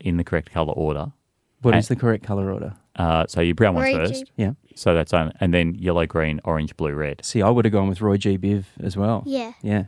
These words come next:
Speaker 1: No, no, you got a yellow, green, orange, blue, red, 'cause the reds are the best ones,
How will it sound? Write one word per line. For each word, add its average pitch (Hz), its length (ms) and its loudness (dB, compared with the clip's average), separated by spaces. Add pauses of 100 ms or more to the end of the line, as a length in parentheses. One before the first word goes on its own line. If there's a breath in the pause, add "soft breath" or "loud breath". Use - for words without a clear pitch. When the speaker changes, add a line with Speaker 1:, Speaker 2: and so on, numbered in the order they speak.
Speaker 1:
No, 95 220 4
no, 76 200 -4
you 90 140 -2
got 85 160 0
a 80 180 -6
yellow, 87 400 0
green, 80 360 -4
orange, 78 260 -2
blue, 80 160 -6
red, 78 320 -8
'cause 104 140 2
the 107 80 -4
reds 107 200 2
are - 60 -10
the 90 80 0
best 82 240 -2
ones, 73 300 -6